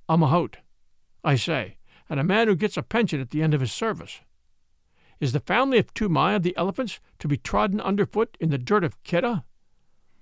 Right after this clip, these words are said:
Bad one, wicked one, worthless son. Go and wash Kala Nag and attend to his ears,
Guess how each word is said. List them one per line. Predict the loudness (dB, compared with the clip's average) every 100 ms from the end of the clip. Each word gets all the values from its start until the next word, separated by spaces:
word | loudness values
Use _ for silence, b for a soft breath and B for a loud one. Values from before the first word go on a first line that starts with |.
| _ -18 -2
Bad | 2 4 4
one, | 2 0 -6 -16 _ _
wicked | -2 2 2
one, | 4 2 -2 -12 -20 _ _ 0
worthless | 0 2 0 2
son. | 0 -2 -4 -14 _ _ _ _ _ _ _
Go | 0 2
and | 2
wash | 4 2
Kala | 2 0 2 4
Nag | 2 0 -2
and | -4
attend | 0 0
to | 2
his | 0 0
ears, | -2 -2 -4 -10